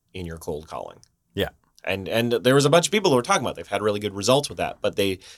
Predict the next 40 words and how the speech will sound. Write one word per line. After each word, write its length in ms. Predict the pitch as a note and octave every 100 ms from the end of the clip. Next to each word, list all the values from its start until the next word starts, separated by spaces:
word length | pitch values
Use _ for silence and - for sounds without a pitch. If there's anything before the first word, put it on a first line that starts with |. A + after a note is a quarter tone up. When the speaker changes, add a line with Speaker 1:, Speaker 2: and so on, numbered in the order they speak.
| _
Speaker 1:
they 120 | G2+ G2
put 180 | A2+
a 40 | F#2+
lot 520 | F#2 G2+ A2 G#2 A2+
of 140 | A2
time 640 | - - A2 G#2 G2+ G2 -
into 200 | F2+ E2+
researching 720 | F2+ F2 G2+ G#2 - G2 G2+ F#2+
the 80 | F2+
company. 720 | G2 E2+ F#2+ F2+ F2 E2+ E2 _ _ _ _
Speaker 2:
Playing 300 | - A2+ C3
their 80 | G#2+
games. 840 | G2 F2 F2 E2+ E2+ F2 - - - _
Speaker 1:
You 160 | A#2 A2+
know, 200 | F2 D#2
really 460 | F#2+ G#2+ B2+ C#3 C3
Speaker 2:
Yeah. 60 |
Speaker 1:
knowing 320 | A#2+ A2+ A2 G#2
what 240 | G#2 F#2
they 100 | G#2+
were 140 | G2+ G2
about 480 | F2+ F2+ F2 - - _
and 240 | F#2 F#2
then 260 | F#2+ F2+ F2
starting 580 | - - - G#2+ G#2+ G2
off 500 | F#2 F2+ F2+ - - _ _ _ _ _ _ -
really 320 | F2+ F#2+ F#2+
sort 220 | - F#2
of 100 | F2
small. 580 | - - F2+ D2+ G1+ - _ _ _ _ _
Speaker 2:
Yeah. 120 | G2
Speaker 1:
Just 220 | F2 -
a, 60 | E2
like, 240 | F2 F2
a 60 | D#2+
one-liner 760 | F2 F#2+ G2+ G2 F#2+ F#2+ F#2 E2+
almost 380 | F2 F2 E2+ G2+
email 240 | F#2 F2
of, 60 | E2
like, 260 | F2 -